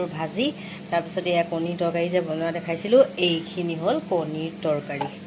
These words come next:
আৰু এই সকলোখিনি অৱশ্যে বেমাৰী মানুহৰ মুখৰ জুতি দেই।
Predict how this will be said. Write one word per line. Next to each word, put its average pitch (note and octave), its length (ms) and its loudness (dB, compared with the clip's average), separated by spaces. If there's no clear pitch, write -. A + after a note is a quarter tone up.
আৰু F3+ 220 4
এই G#3 180 6
সকলোখিনি G#3+ 600 2
অৱশ্যে A3+ 340 2
বেমাৰী F3+ 380 6
মানুহৰ G#3 380 2
মুখৰ G3 380 6
জুতি F3+ 340 0
দেই। G3 420 12